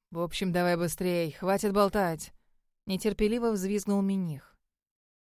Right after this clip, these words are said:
Бывший раб, более не оглядываясь, двинулся дальше, а я, задумчиво посмотрев ему вслед, подумала,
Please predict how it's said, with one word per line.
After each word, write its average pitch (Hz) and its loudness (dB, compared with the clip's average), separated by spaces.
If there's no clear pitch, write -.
Бывший 226 0
раб, 254 0
более 196 0
не 185 -2
оглядываясь, 185 -2
двинулся 190 -2
дальше, 190 -2
а 180 -2
я, 240 0
задумчиво 226 -2
посмотрев 208 -4
ему 196 -2
вслед, 233 -4
подумала, 208 0